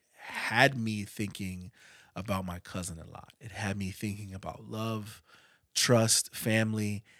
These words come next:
and, and how all of that is blended within e-, each one of us, and it m-, either makes us human or it makes us a family.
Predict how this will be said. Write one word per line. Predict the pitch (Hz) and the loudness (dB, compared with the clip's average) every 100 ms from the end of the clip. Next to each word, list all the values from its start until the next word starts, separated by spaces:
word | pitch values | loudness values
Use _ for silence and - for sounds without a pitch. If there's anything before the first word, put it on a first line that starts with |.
| _ _ - | _ _ -6
and, | 101 - | -4 -4
and | 101 | -6
how | 98 117 127 - | -4 0 0 -2
all | - - 135 | 0 2 2
of | 131 | 2
that | 123 123 107 | 2 2 0
is | 92 | -2
blended | 98 101 104 117 123 117 104 | -6 -6 0 2 4 0 0
within | 101 - 110 110 107 | -4 -2 -2 0 -2
e-, | - 98 _ _ - | -8 -16 _ _ -4
each | 117 - | -2 0
one | 107 107 | 0 -2
of | 113 | 0
us, | 127 139 - - - - _ _ - | 0 0 -4 -10 -20 -20 _ _ -6
and | 101 | -4
it | 92 - 104 | -4 -6 -8
m-, | 98 - | -8 -6
either | - 107 | -4 0
makes | 104 107 - | 0 0 -2
us | 95 | -2
human | - - 131 131 131 127 - - | -4 -2 -2 -2 -2 -6 -12 -10
or | 98 | -8
it | 87 | -4
makes | 107 101 107 | -4 -2 -2
us | 98 | -2
a | 87 | -4
family. | - 101 92 85 - - | -6 -8 -8 -12 -18 -20